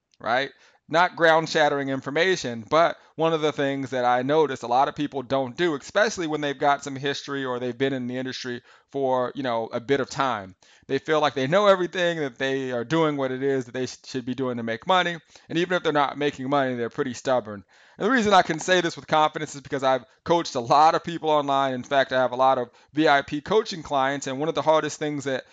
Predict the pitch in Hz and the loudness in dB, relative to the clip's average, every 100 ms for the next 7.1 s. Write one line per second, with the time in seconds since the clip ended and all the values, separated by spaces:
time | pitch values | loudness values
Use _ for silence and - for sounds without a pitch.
0 | _ - 139 139 - 127 147 143 135 190 | _ 0 2 2 0 -6 -4 -4 -4 0
1 | 165 131 151 147 127 107 139 139 - 143 | 0 -2 -4 -6 -6 -4 -2 -2 0 4
2 | 151 135 120 113 _ _ - 143 139 127 | 4 4 -6 -12 _ _ -14 -4 -4 -2
3 | 135 131 131 127 127 123 123 160 151 123 | -2 0 0 -2 -2 -2 -2 -2 -2 -2
4 | 117 - 151 147 143 175 175 170 160 - | -6 -6 -6 -6 -4 -4 0 2 2 0
5 | 147 120 131 143 139 135 - - 180 175 | -4 -4 -4 -4 -4 -8 -12 -6 0 2
6 | 160 139 131 135 127 120 131 123 135 165 | 2 0 -6 -8 -8 -8 -6 -6 0 0
7 | 160 | 0